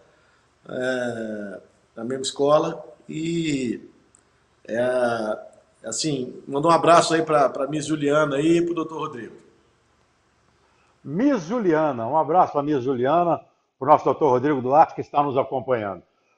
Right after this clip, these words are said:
Speaker 2: Sérgio, Sete Câmara, eu vou continuar pelo lado familiar ainda nesse nosso início de papo. O José Alberto Teixeira, que é meu irmão, que você conhece também, ele fez questão de deixar um abraço pra você.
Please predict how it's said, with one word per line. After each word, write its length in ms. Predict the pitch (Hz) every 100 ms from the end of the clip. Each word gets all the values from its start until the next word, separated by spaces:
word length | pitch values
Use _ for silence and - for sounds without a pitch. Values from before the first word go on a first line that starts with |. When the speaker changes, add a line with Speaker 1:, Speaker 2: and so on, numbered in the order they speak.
| _ _ _ _ _ _ _ _ _ _
Speaker 2:
Sérgio, 400 | - 208 127 -
Sete 280 | - 165 -
Câmara, 440 | 156 123 98 92 - _ _ _ -
eu 140 | 190
vou 180 | 165 214
continuar 480 | 214 190 196 190 190
pelo 220 | 196 170
lado 220 | 175 180
familiar 560 | - 165 175 143 143 135
ainda 520 | 127 143 135 131 - _ _
nesse 320 | 127 143 - 139
nosso 300 | 143 - 131
início 320 | 127 127 -
de 100 | 113
papo. 320 | - 101 - _ _ _ _ _ _ -
O 100 | 180
José 260 | 208 151
Alberto 440 | 247 156 170 151 -
Teixeira, 400 | 123 - 147 127
que 80 |
é 40 | 123
meu 100 | 131
irmão, 280 | 117 135 139
que 60 |
você 220 | 120 -
conhece 420 | 117 113 113 104 -
também, 400 | 123 165 151 95 _ _ _ _ _ _ 190
ele 140 | 185
fez 240 | 208 202
questão 480 | - 190 - 202 196
de 80 | 156
deixar 320 | 143 - 139
um 80 | 139
abraço 400 | 113 123 123 -
pra 100 | 120
você. 460 | 110 - 160 160